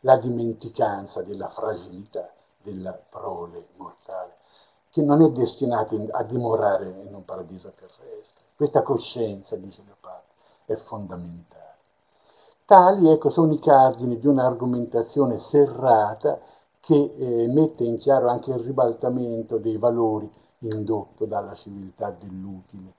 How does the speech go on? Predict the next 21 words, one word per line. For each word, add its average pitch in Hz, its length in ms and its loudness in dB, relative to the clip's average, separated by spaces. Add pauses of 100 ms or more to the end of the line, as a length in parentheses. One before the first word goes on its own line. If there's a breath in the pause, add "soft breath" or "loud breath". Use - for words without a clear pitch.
(320)
e 113 340 -4 (140)
dei 107 300 -8
consumi. 98 920 -18 (640 soft breath)
Anche, 262 320 0
guardate, 185 480 8
nel 226 340 2
turbine 117 680 4
che, 175 440 2
sempre 233 380 2
nella 104 180 -2
Palinodia, 95 540 -12 (280 soft breath)
intuito 202 680 4
con 135 180 2
occhio 175 280 2
profetico 113 720 -2
da 107 160 -4
Leopardi, 123 420 -4
di 117 100 -8
un 143 120 -2
villaggio 127 580 -2
globalizzato 98 880 -6